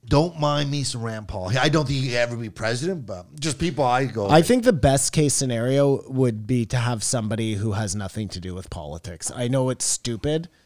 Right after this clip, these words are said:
Speaker 2: but you're almost better having an actor in there because they're not fucking totally polluted by the system. Put in whoever. Put in Oprah.
Speaker 1: But not Trump.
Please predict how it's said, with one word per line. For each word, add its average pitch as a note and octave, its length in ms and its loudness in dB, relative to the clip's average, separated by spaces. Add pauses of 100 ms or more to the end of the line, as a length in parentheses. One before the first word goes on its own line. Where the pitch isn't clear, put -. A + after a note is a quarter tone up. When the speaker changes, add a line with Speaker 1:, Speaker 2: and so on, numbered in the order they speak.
(340)
Speaker 2:
but C3+ 160 0
you're C#3 120 2
almost D#3 360 4
better A#2+ 260 0
having A2+ 340 -2
an G#2+ 100 -6
actor A2 440 -6
in A#2+ 160 -2
there B2+ 260 0
because A2 400 -4
they're G#2+ 200 -6
not G#2+ 300 -8
fucking A2 380 -8
totally G#2 420 -10
polluted G2 720 -8
by F#2 180 -10
the F2 160 -10
system. - 460 -4 (440)
Put E3+ 160 6
in F3+ 140 4
whoever. G#2 400 0
Put C3+ 200 6
in C3+ 120 0
Oprah. A#2+ 200 -2
Speaker 1:
But A2 120 0
not A#2 220 2
Trump. G#2+ 220 0